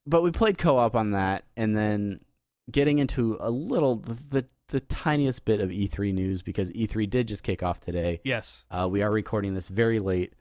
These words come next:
Speaker 1: on Saturday. Uh, some would say Sunday morning if, if they were in my, my case.
Speaker 2: And I, and I,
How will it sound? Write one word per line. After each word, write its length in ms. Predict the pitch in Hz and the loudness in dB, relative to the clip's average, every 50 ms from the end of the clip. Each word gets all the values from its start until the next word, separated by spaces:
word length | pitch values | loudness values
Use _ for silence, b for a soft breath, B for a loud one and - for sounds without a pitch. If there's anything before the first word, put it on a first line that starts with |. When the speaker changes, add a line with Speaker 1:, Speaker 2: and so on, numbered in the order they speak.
| _ _ _ _ _ _ _ | _ _ _ _ _ _ _
Speaker 1:
on 120 | 98 101 | -6 -4
Saturday. 760 | 98 - - 98 90 87 87 85 90 90 87 85 85 92 - - - _ - | -2 0 0 0 0 0 -2 -2 -2 -2 -2 -2 -2 -4 -6 -8 -14 _ -4
Uh, 340 | 95 101 98 98 101 - 107 | 0 0 0 0 -2 -4 -2
some 180 | - 151 147 165 | 0 0 0 2
would 120 | 180 160 | 0 0
say 140 | - 180 170 | 0 0 0
Sunday 260 | - - 170 165 160 | 0 0 0 0 0
morning 420 | 165 165 170 165 135 107 98 92 | 0 0 0 0 0 0 0 -2
if, 300 | 92 - - 95 95 - - | -4 -4 -4 -4 -4 -4 -6
if 180 | - 110 - - | -6 -6 -2 0
they 120 | 104 101 95 | 0 0 0
were 180 | 90 90 90 | 0 0 -2
in 100 | 90 90 | -2 -2
my, 240 | 90 90 85 87 85 - _ - | -4 -4 -4 -6 -8 -12 _ -8
my 180 | 92 87 87 | -6 -4 -4
case. 280 | - - - 170 156 - - | -4 -4 -4 -6 -6 -6 -4
Speaker 2:
And 140 | 170 160 160 | -2 -2 -2
I, 60 | - - | 0 0
and 160 | 165 156 156 | 0 0 0
I, 160 | 156 - 139 | 2 2 2